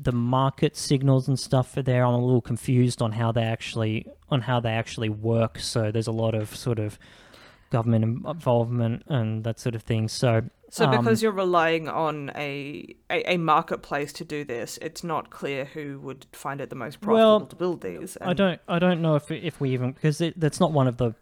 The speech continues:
Speaker 1: markets that we have in Australia,
Speaker 2: Oh, okay.
Speaker 1: right? For sys-, we don't have a market for system strength. So it has to be kind of taken care of as part of the transmission network.
Speaker 2: Mm.
Speaker 1: Um, maybe the signals, the price signals are not so clear. I don't know.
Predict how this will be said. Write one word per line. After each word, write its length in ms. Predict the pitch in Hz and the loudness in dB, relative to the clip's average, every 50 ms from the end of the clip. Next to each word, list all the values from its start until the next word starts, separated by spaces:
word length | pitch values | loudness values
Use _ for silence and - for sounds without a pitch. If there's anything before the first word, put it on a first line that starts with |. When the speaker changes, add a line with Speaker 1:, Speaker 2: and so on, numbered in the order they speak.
| _ _ - | _ _ -2
Speaker 1:
markets 440 | 143 127 120 117 - 117 - - | 0 0 0 0 -2 -4 -10 -6
that 80 | - 143 | -6 -4
we 100 | 135 117 | -4 -4
have 260 | 104 110 107 101 104 | -4 -2 -4 -2 -2
in 80 | 107 104 | -4 -4
Australia, 400 | 101 - - - 117 - 185 143 | -4 -6 -4 -2 2 4 4 4
Speaker 2:
Oh, 40 | 139 | 4
okay. 220 | 107 117 127 139 | 2 2 0 0
Speaker 1:
right? 100 | - - | 0 -2
For 80 | - 139 | -4 -4
sys-, 260 | - - 139 - - | -4 -4 -6 -6 -4
we 140 | - 151 135 | 0 2 4
don't 180 | 151 147 147 127 | 4 4 4 4
have 140 | 127 123 | 2 0
a 40 | 123 | 0
market 320 | 120 117 117 113 - - _ | 0 0 -2 -2 -6 -8 _
for 100 | - 135 | -10 -10
system 320 | - - 123 - 127 117 | -8 -8 -8 -6 -6 -8
strength. 360 | - - - 104 104 107 - - _ _ _ _ _ _ _ _ _ _ | -8 -6 -10 -10 -10 -10 -18 -20 _ _ _ _ _ _ _ _ _ _
So 280 | - - 156 135 127 123 | -12 -4 -2 -2 -2 -2
it 80 | 127 - _ _ _ _ _ _ _ _ _ _ _ _ _ _ _ _ _ _ _ _ - | -4 -8 _ _ _ _ _ _ _ _ _ _ _ _ _ _ _ _ _ _ _ _ -12
has 200 | - - 180 - | 0 0 0 0
to 80 | - 165 | 2 -2
be 60 | 151 | -2
kind 200 | - - 147 139 | 2 2 2 2
of 140 | 127 - - | 2 -2 -2
taken 220 | - 139 123 131 | -2 -2 -2 -2
care 240 | - - 127 123 120 | -2 0 0 2 2
of 80 | 117 110 | 0 -2
as 60 | 113 | -2
part 160 | - 127 117 | -4 -2 -2
of 60 | 113 110 | -2 -2
the 60 | 117 | -4
transmission 640 | - - 120 110 - - 160 156 - - 135 127 | -4 -2 -2 -2 0 2 2 2 4 4 4 6
network. 440 | 127 135 - 143 135 127 123 123 147 | 6 4 4 4 6 6 6 6 4
Speaker 2:
Mm. 200 | 175 156 147 - - - - - - - - _ - | 2 -4 -10 -12 -16 -20 -20 -20 -20 -20 -20 _ -4
Speaker 1:
Um, 340 | - 147 123 120 117 117 123 | 0 2 2 2 2 0 -2
maybe 300 | - 151 131 139 143 139 | 0 0 2 2 2 2
the 80 | 123 123 | 0 -2
signals, 440 | 123 - 156 143 147 156 151 131 - | -2 -2 0 0 0 0 -2 -4 -4
the 220 | - 139 135 135 - | -4 -2 -2 -2 -4
price 240 | - - 151 143 143 - | -6 -6 -4 -4 -4 -2
signals 340 | - 143 139 170 170 - 156 | -4 -2 -2 -2 -2 -2 -2
are 20 | |
not 180 | 156 151 - - | -4 -4 -4 -2
so 160 | - 156 143 | -2 -2 -2
clear. 320 | - - - 170 156 151 - | -2 -2 -2 -2 -2 -2 -2
I 80 | - 135 | -2 0
don't 220 | 127 127 123 - - | 0 0 -2 -4 -6
know. 180 | 131 135 143 | -8 -8 -8